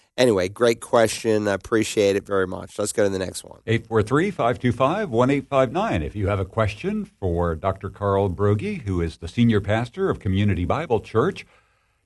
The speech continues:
Speaker 2: in Beaufort, and Christine, who also happens to live in Beaufort, would like to know,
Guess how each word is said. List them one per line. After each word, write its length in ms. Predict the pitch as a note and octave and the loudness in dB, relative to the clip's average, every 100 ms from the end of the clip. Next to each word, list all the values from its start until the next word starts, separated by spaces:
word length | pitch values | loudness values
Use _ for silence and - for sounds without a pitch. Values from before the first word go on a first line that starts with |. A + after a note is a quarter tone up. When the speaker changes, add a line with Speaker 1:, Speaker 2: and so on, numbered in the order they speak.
| - | -4
Speaker 2:
in 200 | A#2+ F#2 | -2 0
Beaufort, 500 | E2+ F2 - G#3+ - | 0 -2 0 -2 -2
and 260 | G#2+ A2 A#2 | -2 0 0
Christine, 540 | - C#3 - F#3 F3 | -2 -4 -4 -10 -2
who 120 | A#2+ | 0
also 460 | A#2+ A3 A#3 C3+ F2+ | 2 0 2 2 2
happens 400 | - E2+ D#2+ E2 | -2 -10 -8 -12
to 100 | - | -6
live 200 | F#2+ F2+ | -2 -2
in 100 | D#2+ | -4
Beaufort, 500 | D#2 F2 E2+ E3+ G3+ | -6 -6 -4 -4 -4
would 140 | G#2 | -4
like 220 | E2+ A#2 A#2 | 0 0 0
to 100 | A#2+ | -8
know, 380 | C#3+ F3 D#3 | -4 -2 -4